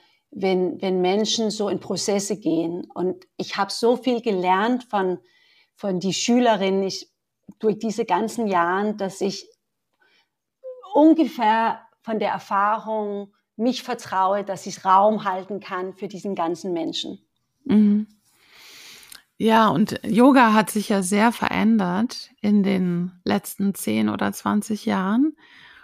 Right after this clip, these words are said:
Speaker 2: Und ja, ich nehme das wahr, dass man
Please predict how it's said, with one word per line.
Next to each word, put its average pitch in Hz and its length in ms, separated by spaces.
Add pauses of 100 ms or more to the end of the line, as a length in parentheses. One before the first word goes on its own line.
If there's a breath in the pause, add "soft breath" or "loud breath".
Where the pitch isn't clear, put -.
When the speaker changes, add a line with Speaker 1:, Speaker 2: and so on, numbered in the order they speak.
(300 soft breath)
Speaker 2:
Und 202 760 (420)
ja, 214 200
ich - 180
nehme 220 220
das 202 260
wahr, 220 320
dass 226 280
man 202 260